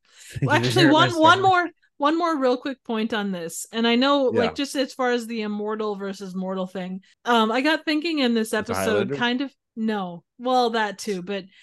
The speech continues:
Speaker 2: um, about escape clause and how the guy basically has eternal life and he went out and did all the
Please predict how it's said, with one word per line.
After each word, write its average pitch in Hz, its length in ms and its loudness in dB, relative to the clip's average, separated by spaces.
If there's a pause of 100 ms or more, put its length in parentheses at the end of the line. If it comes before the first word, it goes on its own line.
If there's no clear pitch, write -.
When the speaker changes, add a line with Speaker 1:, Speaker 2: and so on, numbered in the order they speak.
(200)
Speaker 2:
um, 220 400 2
about 254 240 0
escape 349 380 -4
clause 185 400 -6
and 226 100 -2
how 233 180 0
the 233 120 -2
guy 233 680 -2
basically 240 500 -4
has 226 220 -6
eternal 214 420 -6
life 208 480 -4 (360)
and 220 100 -4
he 220 60 2
went 262 180 2
out 277 140 2
and 247 80 -2
did 247 120 4
all 240 140 2
the 226 80 -2